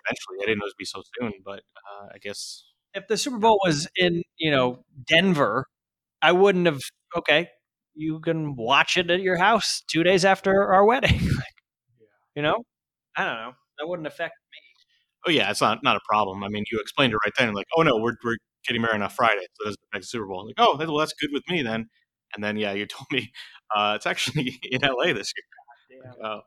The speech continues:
Speaker 1: but I think, uh, that means, like, Charles Barkley or something is gonna end up on your wedding 'cause he went to the wrong event. And just like,
Speaker 2: Prob-,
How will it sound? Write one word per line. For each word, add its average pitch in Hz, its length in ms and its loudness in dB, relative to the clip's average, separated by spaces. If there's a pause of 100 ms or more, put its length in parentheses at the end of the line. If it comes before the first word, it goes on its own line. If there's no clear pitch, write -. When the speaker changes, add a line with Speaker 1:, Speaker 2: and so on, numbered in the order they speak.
(1000)
Speaker 1:
but 113 100 2
I 120 40 -2
think, 156 380 -4
uh, 113 300 2
that 117 140 -2
means, 120 280 -4
like, 101 200 -2 (840)
Charles 123 260 2
Barkley 113 360 -2
or 120 40 -4
something 123 220 -4
is 104 80 -6
gonna 104 120 -6 (100)
end - 20 -2
up 110 120 -8
on 107 60 -8
your 98 100 -8
wedding 98 240 -8 (160)
'cause 104 100 -20
he 101 160 -16 (100)
went 101 100 -10
to 98 60 -16
the 104 80 -8
wrong 98 260 -8 (240)
event. 101 220 -8 (960)
And 104 100 -16
just - 160 -12
like, 104 100 -4
Speaker 2:
Prob-, - 240 4